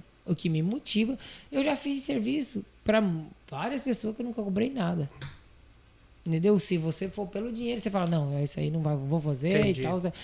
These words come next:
Speaker 1: Porque, tipo assim, é, o que me motiva é o final do serviço. É você ter feito uma boa ação e você
Speaker 2: Uhum.
Speaker 1: ter a família grata.
Speaker 2: Uhum.
Speaker 1: Porque, tipo assim,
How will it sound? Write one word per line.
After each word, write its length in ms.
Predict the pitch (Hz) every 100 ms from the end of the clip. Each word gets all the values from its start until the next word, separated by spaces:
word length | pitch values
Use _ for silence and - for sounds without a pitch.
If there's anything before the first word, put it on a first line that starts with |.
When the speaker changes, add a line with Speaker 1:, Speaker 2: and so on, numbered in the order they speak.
| - -
Speaker 1:
Porque, 240 | 233 254
tipo 120 | 247 262
assim, 340 | 233 208 185 -
é, 100 | 214
o 60 | -
que 140 | 262
me 100 | 311
motiva 640 | 269 208 - 254 190 139 - - - - - -
é 120 | 190
o 80 | 190
final 440 | - 202 180 208
do 80 | 202
serviço. 560 | - 185 156 147 - - - -
É 200 | 175 165 - -
você 600 | 180 165 - 214 277 285 - - - - -
ter 140 | 226
feito 260 | - 196 180
uma 140 | 160
boa 220 | 151 208
ação 420 | - - 185 214 - - - -
e 80 | 185
você 540 | 196 - 214 240 247
Speaker 2:
Uhum. 60 | - -
Speaker 1:
ter 160 | 220 233
a 80 | 226
família 400 | 220 208 240 214
grata. 520 | 170 190 220 - 151 - - - - - - 135
Speaker 2:
Uhum. 300 | 117 131 143
Speaker 1:
Porque, 260 | 254 233 269
tipo 180 | 254 269
assim, 280 | 208 196